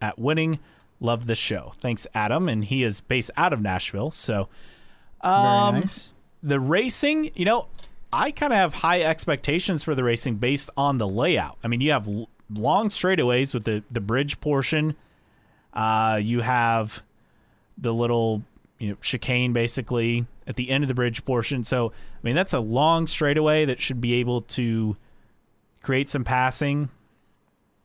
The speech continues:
Speaker 1: I,
Speaker 2: Hopefully.
Speaker 1: I mean, do you think so? I mean, I think it'll be, for being a street circuit,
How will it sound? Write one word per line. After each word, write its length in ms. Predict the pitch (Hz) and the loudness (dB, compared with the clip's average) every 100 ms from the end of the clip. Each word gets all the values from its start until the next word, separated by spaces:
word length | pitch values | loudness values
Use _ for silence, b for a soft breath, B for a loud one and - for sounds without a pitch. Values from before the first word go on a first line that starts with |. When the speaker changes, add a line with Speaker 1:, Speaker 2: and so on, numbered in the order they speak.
| _ _ _ _ _ _ _ _ _ _ - | _ _ _ _ _ _ _ _ _ _ -4
Speaker 1:
I, 140 | 123 135 | 0 0
Speaker 2:
Hopefully. 280 | 90 143 190 | 2 0 0
Speaker 1:
I 100 | 123 | 0
mean, 240 | 123 110 95 | 0 0 -2
do 120 | - | -2
you 100 | 110 | -2
think 220 | 135 160 175 | 2 0 2
so? 360 | 196 202 208 185 | 2 2 0 -2
I 40 | |
mean, 140 | 110 | 0
I 140 | 123 160 | 2 0
think 400 | - - 165 156 | -2 -2 0 2
it'll 160 | 139 | 0
be, 400 | 123 127 120 113 - b b | 2 2 2 0 -4 b b
for 140 | - | -4
being 180 | 123 143 | 0 2
a 60 | 127 | 0
street 300 | - 156 156 | 0 0 0
circuit, 440 | - 139 156 143 | -2 0 2 0